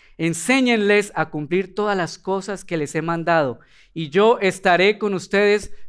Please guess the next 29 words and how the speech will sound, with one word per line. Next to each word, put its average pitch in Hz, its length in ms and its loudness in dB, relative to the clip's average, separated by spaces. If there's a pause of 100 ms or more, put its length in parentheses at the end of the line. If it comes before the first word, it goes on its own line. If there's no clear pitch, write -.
(160)
todos 247 260 6
los 208 220 2
días 226 500 2 (220)
hasta 175 400 0
el 160 120 0
fin 220 520 -4 (220)
del 180 300 2
mundo." 175 760 -4 (380)
Entonces, 247 600 2 (380)
seguimos 277 640 4
siendo 269 380 2
ovejas 254 500 0 (760)
y 160 140 -6
nunca 214 580 -4
dejaremos 160 600 -8
de 143 100 -14
ser 135 240 -12
ovejas. 147 560 -16 (380)
Eso 160 180 -8
tiene 196 220 -4
que 165 120 -6
quedar 135 300 -8
claro. 139 420 -14 (520)
Eso - 160 -16
tiene 185 220 -8
que 175 140 -10
quedar 165 240 -6
muy 196 400 -12
claro. 139 380 -14